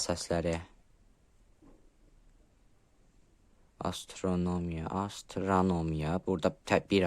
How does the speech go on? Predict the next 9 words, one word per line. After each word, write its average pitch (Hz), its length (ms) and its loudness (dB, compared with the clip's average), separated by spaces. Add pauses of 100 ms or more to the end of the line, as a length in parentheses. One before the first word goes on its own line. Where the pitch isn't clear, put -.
A-dır. 82 420 -4 (1000)
Marfologiya. 95 2750 0
Burada 87 180 0
iki 80 220 -2
A-dır. 90 500 -2 (680)
Burada 92 340 -2
B. 87 200 2 (840)
Arfaqrafiya. 95 2750 0 (300)
Baxın, 98 360 2